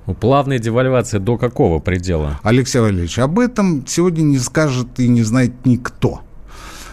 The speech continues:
Speaker 2: Называются самые разные цифры по осени. Я слышал инсайдерскую информацию о том, что курс может, а, вполне дойти до ста, до ста десяти рублей за доллар.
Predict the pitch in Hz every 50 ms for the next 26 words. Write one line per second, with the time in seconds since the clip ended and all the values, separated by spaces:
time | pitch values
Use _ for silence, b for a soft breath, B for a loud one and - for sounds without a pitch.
0 | B B - 95 101 113 117 95 117 143 156 202 226 226 190 - - 143 123 -
1 | - 175 170 160 156 147 139 139 139 127 104 95 135 123 117 - - 240 233 -
2 | 220 190 - 180 170 170 170 160 151 131 - - 135 131 131 123 120 113 107 98
3 | 98 113 131 139 143 135 123 113 107 101 98 92 B B B B B B B -
4 | - - 131 131 110 - 117 107 113 117 113 98 - 120 113 110 98 92 87 -
5 | - 110 98 90 - - 117 120 135 165 185 175 - - 110 104 - 104 98 -
6 | - 104 95 - - - - 123 120 113 - - 117 107 104 87 80 85 78 -
7 | - B B B B B B B B B B 85 80 80 90 87 85 87 85 -
8 | - - - 107 113 120 123 117 104 92 101 98 95 - - 90 87 95 92 -
9 | - - 110 98 78 92 87 - - - 95 82 76 76 78 - - - - 80
10 | 80 90 85 98 135 180 208 196 185 185 170 160 165 160 139 131 131 123